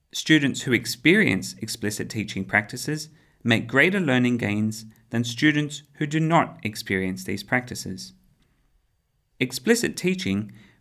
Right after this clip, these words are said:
recognizes that learning is a cumulative and systematic process.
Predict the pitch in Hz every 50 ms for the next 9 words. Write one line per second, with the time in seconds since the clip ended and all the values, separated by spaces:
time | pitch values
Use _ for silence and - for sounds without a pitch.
0 | _ 165 196 190 196 190 175 170 170 160 160 156 160 160 160 151 156 - - 139
1 | 151 147 - 147 147 147 151 156 156 156 156 - 135 143 139 147 135 135 - -
2 | 190 202 196 165 135 123 117 113 117 120 120 120 120 - - - - - _ 135
3 | 139 139 - - 143 143 - 139 127 123 110 104 98 92 92 - - - - 101
4 | 98 - - - - - - - -